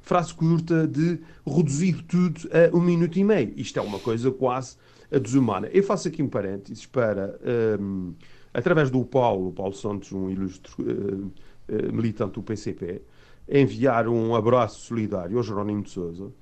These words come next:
porque é preciso que se diga uma coisa: uma campanha eleitoral e a atividade política em geral é de uma exigência e de um desgaste físico que as pessoas não fazem ideia.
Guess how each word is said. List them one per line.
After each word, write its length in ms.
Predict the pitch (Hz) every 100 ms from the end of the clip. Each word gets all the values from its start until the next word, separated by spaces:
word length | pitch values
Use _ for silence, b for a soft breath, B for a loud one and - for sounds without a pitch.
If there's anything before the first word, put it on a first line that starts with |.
| b b b
porque 360 | - 156 139 165
é 80 | 156
preciso 300 | 156 170 -
que 60 | -
se 60 |
diga 140 | 160 143
uma 200 | 156 151
coisa: 200 | 139 175
uma 240 | 208 165
campanha 420 | 135 123 160 131
eleitoral 500 | 107 101 101 90 76 -
e 120 | 175
a 40 |
atividade 440 | 156 - 147 190 -
política 380 | 120 110 110 107
em 60 |
geral 360 | 92 92 87 -
é 140 | 131
de 260 | 123 107 135 -
uma 260 | 220 185
exigência 920 | 143 107 95 92 95 87 - 95 98 120 b b b -
e 120 | 180
de 80 | 165
um 100 | 202
desgaste 460 | 131 135 160 120 -
físico 420 | 117 104 113 -
que 100 | 160
as 80 | 156
pessoas 260 | 156 147
não 200 | 151 175
fazem 420 | - 147 147 151
ideia. 440 | 151 147 110 95